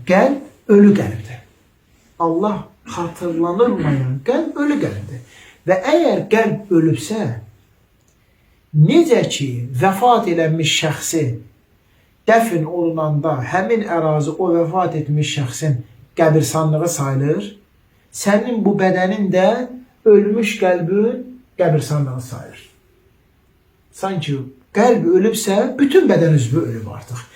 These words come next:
Və bu, bütün bu bədən üzvləri qəbirstanlıq kimidir və o qəlbi orada basdırmısan.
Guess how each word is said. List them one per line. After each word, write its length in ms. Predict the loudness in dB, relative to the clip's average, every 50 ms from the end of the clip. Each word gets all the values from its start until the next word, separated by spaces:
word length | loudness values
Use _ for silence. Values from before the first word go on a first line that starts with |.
| -20 -20 -10 -2
Və 160 | 2 2 2 4
bu, 160 | 4 4 4
bütün 320 | 4 2 0 0 0 0 0
bu 100 | 0 2 2
bədən 340 | 2 4 6 4 4 4
üzvləri 560 | 2 0 0 0 0 2 4 4 4 6 4 4 2 -2 -8 -16 _ _ _ _ _ _
qəbirstanlıq 640 | 2 4 6 6 4 4 4 2 2 2 2 0 -2 -2 -4
kimidir 380 | -4 -4 -2 0 0 2 2
və 40 | 2
o 160 | 2 2 2 2
qəlbi 480 | 2 2 2 2 2 4 4 4 4 4
orada 360 | 4 2 2 2 0 0 -2
basdırmısan. 640 | -2 -4 -4 -6 -8 -8 -8 -8 -10 -12 -14 -16